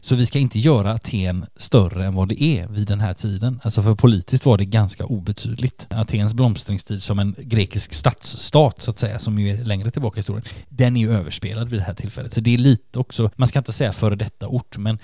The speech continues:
för, för det är nog mycket sagt, men, men den politiska betydelsen av staden är inte så stor, så att säga. Det skulle kunna vara början till ett svar på din fråga.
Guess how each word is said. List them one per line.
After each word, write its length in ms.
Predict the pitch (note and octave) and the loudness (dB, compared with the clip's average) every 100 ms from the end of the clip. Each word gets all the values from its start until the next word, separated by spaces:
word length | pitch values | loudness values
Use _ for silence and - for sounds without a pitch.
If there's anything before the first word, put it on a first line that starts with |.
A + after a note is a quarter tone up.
| - - - | -14 -20 -8
för, 120 | B2+ - - | -8 -8 -6
för 120 | A#2+ | 0
det 80 | A#2 | 2
är 40 | |
nog 120 | A2 | 2
mycket 240 | G#2 G#2 G2+ | 0 -2 -4
sagt, 200 | F#2 - | -6 -2
men, 160 | G#2+ - | -2 0
men 120 | A2 | 0
den 100 | G#2+ | 0
politiska 500 | G2+ B2 D3 B2 - | 4 6 4 0 -4
betydelsen 520 | A#2 - F#2+ G2 G2 G2 | -4 -4 -8 -6 -6 -6
av 40 | |
staden 380 | - E2+ F2 D2+ | -4 -6 -6 -8
är 120 | G2 F#2+ | -8 -8
inte 240 | F2 - | -10 -12
så 160 | - A2 | -10 -8
stor, 380 | - A#2 A2 - | -6 -6 -10 -18
så 160 | - | -20
att 80 | G#2+ | -16
säga. 220 | C3 - - - - - - | -14 -16 -18 -20 -20 -20 -6
Det 120 | A#2+ B2+ | 2 4
skulle 220 | C3 A#2+ | 4 4
kunna 180 | A2+ G#2 | 4 4
vara 100 | G2+ | 4
början 320 | A2 F2+ A#2+ | 2 2 -4
till 100 | G2+ | -6
ett 60 | |
svar 160 | - G#2 | -8 -10
på 100 | - | -10
din 120 | G#2+ | -12
fråga. 200 | - A#2+ | -12 -18